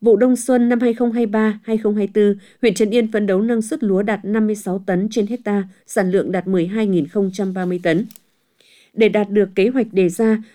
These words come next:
huyện Trấn Yên chỉ đạo các địa phương vận động người dân áp dụng khoa học kỹ thuật, đầu tư phân bón, thuốc bảo vệ thực vật để cây lúa sinh trưởng và phát triển tốt.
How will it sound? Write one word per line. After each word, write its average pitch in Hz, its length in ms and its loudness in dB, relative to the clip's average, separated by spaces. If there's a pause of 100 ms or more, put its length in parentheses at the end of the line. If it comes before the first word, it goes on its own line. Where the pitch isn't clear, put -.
(120)
huyện 190 120 2
Trấn 202 180 0
Yên 240 320 0
chỉ 190 160 0
đạo 170 160 -4
các 269 120 -6
địa 208 220 0
phương 226 180 2
vận 170 140 -2
động 170 180 -2
người 175 160 0
dân 208 240 0
áp 240 160 -6
dụng 151 220 -2
khoa 208 120 -2
học 175 120 -4
kỹ - 100 -10
thuật, 196 220 0 (260)
đầu 190 280 0
tư 226 180 0
phân 214 180 -2
bón, 190 280 -2
thuốc 320 220 -4
bảo 165 120 -2
vệ 117 100 -8
thực 165 200 -4
vật 170 180 0 (240)
để 190 220 2
cây 220 120 2
lúa 185 140 0
sinh 196 300 -4
trưởng 160 320 -2
và 160 240 -6
phát 220 140 -8
triển 135 180 -4
tốt. 214 220 0